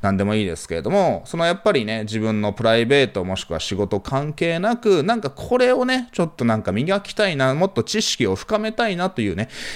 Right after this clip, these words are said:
えー、明確な目的で見ることが多いなっていうことをね、僕個人的にはすごく感じます。まあ、これがね、やっぱそのYouTubeの一番大きなポイントで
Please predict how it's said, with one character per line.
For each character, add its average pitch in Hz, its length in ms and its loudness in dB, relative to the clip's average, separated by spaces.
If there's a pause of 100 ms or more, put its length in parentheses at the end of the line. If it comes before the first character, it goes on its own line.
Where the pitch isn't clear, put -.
え 180 180 2
ー、 - 20 4
明 220 220 2
確 240 280 0
な 226 120 2
目 220 280 0
的 240 280 -2
で 277 120 0
見 220 120 2
る 165 100 0
こ 139 120 2
と 120 100 0
が 113 120 4
多 123 120 6
い 110 40 2
な 165 140 2
っ 226 100 -6
て - 80 -6
い 233 40 -2
う 233 40 -4
こ 247 80 0
と 160 300 2
を 69 60 -8
ね、 110 140 -2
僕 104 240 0
個 143 160 4
人 160 200 -2
的 180 180 2
に 170 80 0
は 120 60 2
す - 140 -4
ご 110 100 0
く - 60 -14
感 95 200 -2
じ 87 80 -10
ま 82 120 -6
す。 - 180 -12
ま 196 80 0
あ、 - 20 -16
こ 285 140 0
れ 320 140 2
が 311 120 4
ね、 277 120 2
や 247 80 2
っ - 40 2
ぱ - 60 -10
そ - 80 -2
の 127 80 2
YouTube 135 440 2
の 92 100 -6
一 90 200 -6
番 143 200 0
大 151 140 2
き 110 120 -10
な 85 100 -4
ポ 104 220 -2
イ 113 60 0
ン 110 80 0
ト 131 120 2
で 123 180 0